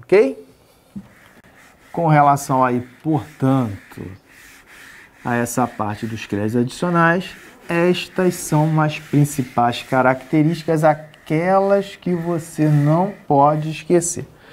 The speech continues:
E aí, nosso último assunto, né? Suprimento de fundos. Então, com relação ao suprimento de fundos, nós temos a figura de duas pessoas aqui,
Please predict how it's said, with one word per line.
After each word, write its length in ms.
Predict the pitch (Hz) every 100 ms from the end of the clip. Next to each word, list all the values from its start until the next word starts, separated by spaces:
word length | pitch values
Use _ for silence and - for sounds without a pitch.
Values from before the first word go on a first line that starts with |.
| - - - -
E 100 | 214
aí, 340 | 226 240 330 - - - - _ - - - _ _ 151
nosso 500 | 143 139 - 127 - - _ _
último 360 | 147 147 160 156
assunto, 760 | 160 156 - 202 262 127 - 123
né? 280 | 180 214 214 - - - -
Suprimento 640 | - 202 190 185 165 175
de 100 | 170 175
fundos. 420 | - 117 92 -
Então, 220 | - 254
com 100 | 269
relação 360 | 208 196 175 175
ao 40 |
suprimento 420 | 170 - 139 143 135
de 120 | 113
fundos, 380 | - 185 160 123
nós 260 | 135 135
temos 300 | - 139 131
a 180 | 131 135 135 -
figura 480 | - 127 123 151 156
de 140 | 139
duas 680 | 127 107 110 175 208 196 -
pessoas 680 | - 147 - - 139 135 131
aqui, 380 | 117 - -